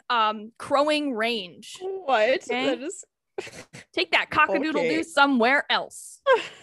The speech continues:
Speaker 1: In Kirkland, bees are not allowed to fly over the village through any streets. Again, we can
Speaker 2: How
Speaker 1: apparently jail bees. I don't know
Speaker 2: Oh my
Speaker 1: who
Speaker 2: gosh.
Speaker 1: has the job of policing that, but good luck, sir.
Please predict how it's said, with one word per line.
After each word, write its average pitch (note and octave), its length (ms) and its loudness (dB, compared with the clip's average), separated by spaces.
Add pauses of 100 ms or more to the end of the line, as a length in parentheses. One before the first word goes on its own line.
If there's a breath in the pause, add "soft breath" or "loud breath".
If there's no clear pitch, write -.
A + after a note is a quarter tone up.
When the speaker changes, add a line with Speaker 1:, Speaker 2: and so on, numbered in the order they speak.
(1400 loud breath)
Speaker 1:
In C#4+ 260 2
Kirkland, E4 580 -2
bees D4 260 0
are A#3+ 140 2
not A#3 260 0
allowed A#3 400 -2
to B3 80 -12
fly A3 460 -2
over G#3+ 200 -6
the A#3 80 -4
village A3 400 -4
through A3+ 220 -8
any A3 220 -2
streets. G#3+ 400 -6
Again, A3+ 720 -2
we A#3 140 -4
can A#3+ 140 -4
Speaker 2:
How A3+ 120 0
Speaker 1:
apparently A#3 320 2
jail G#3+ 320 2
bees. G#3+ 580 -6
I A#3 80 2
don't C4 140 0
know B3+ 160 2
Speaker 2:
Oh A#3 120 -6
my - 40 -12
Speaker 1:
who D4+ 260 -2 (140)
Speaker 2:
gosh. D4+ 100 -8
Speaker 1:
has C4 240 0
the A#3 120 -2
job A3 480 0
of F#3+ 380 -6
policing G#3 500 -6
that, F3 240 -2
but - 140 -10
good A3 180 -6
luck, F#3+ 240 -2
sir. E3 400 -6